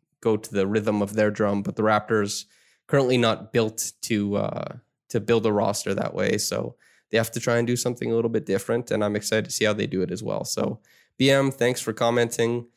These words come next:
and, uh, yeah, have a, have a blessed day, uh, B M. But listener,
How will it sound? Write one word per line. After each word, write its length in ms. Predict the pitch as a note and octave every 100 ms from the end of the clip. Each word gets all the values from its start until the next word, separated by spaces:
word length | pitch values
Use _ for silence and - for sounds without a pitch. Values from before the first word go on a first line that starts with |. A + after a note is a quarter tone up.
| _ _
and, 300 | G#2 G#2+ G#2+
uh, 380 | A2+ A2 G#2+ G#2+ -
yeah, 220 | C#3+ B3 - _ _ _ _
have 200 | A#2 A2+
a, 340 | B2 A#2+ A#2+ - _ -
have 120 | A2
a 40 |
blessed 400 | G#2+ A#2 D3 -
day, 340 | B2 A#2 D3 G#3 _ _ _ -
uh, 160 | G#2+ A2+
B 240 | A2+ A#2
M. 300 | A2+ D3 D3+
But 160 | - E2
listener, 600 | A#2+ G3+ - G2+ - -